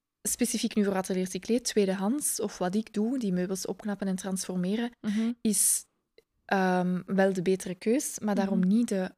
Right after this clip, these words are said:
Speaker 1: goedkopere keuze, hè.
Speaker 2: Mm, mhm.
Speaker 1: Ehm, er is een misvatting en daar zijn blijkbaar, ik hou me daar niet zo heel erg mee bezig, maar ook economische studies dat wel bewijzen dat er een, een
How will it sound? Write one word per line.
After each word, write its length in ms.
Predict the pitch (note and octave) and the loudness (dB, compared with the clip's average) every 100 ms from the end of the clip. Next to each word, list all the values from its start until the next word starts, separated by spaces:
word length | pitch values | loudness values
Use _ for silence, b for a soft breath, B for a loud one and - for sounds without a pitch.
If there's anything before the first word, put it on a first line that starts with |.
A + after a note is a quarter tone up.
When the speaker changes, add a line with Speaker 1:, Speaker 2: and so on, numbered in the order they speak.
| _ _ | _ _
Speaker 1:
goedkopere 600 | G3+ - A#3+ A3+ G#3 F3+ | -8 -2 0 0 -2 -10
keuze, 440 | - - G#3 G#3+ - _ | -10 -12 -12 -14 -16 _
hè. 160 | B3 | -2
Speaker 2:
Mm, 180 | B3 A#3+ | 2 2
mhm. 420 | A#3 G#3+ - A3 | 0 -4 -4 2
Speaker 1:
Ehm, 300 | G#3 F#3+ F#3+ F#3 - | 4 6 4 0 -2
er 140 | G3 | -2
is 160 | G3 G3+ | 0 2
een 200 | G3 F#3 | 4 4
misvatting 680 | G#3 - - B3 C4+ C4 G4 | 4 2 -2 0 0 0 -2
en 200 | F4 F#3+ | -4 0
daar 180 | F#3+ F#3+ | 0 0
zijn 220 | F#3+ F3+ | 2 2
blijkbaar, 600 | F3+ F#3 - G#3+ G#3 G#3+ - _ _ _ | 2 0 2 2 2 0 -10 _ _ _
ik 180 | _ G3+ | _ -8
hou 160 | G#3 G3 | -2 0
me 60 | F#3+ | 2
daar 120 | F#3+ | 2
niet 140 | G#3+ | 4
zo 80 | A3 | 4
heel 160 | G3+ G3+ | 4 4
erg 120 | G3+ | 2
mee 140 | G3 | 0
bezig, 280 | F3+ G#3 A3+ | 0 -2 -2
maar 140 | G#3 | -2
ook 120 | F#3+ F#3+ | -2 -2
economische 580 | F#3+ - F#3+ F#3+ G3 | -6 -2 0 0 0
studies 540 | F#3+ - A3+ A#3+ B3+ - | -4 -2 2 2 2 0
dat 140 | G#3 | 0
wel 180 | F#3 F#3 | 2 2
bewijzen 640 | F3+ E3 F3 G3 A3+ D#4 - B B B - | 2 0 2 0 0 -4 -6 B B B -6
dat 180 | F#3 | -4
er 120 | G3 F#3 | -2 -2
een, 240 | F3 F3 | -2 -4
een 180 | - F3+ | -4 -4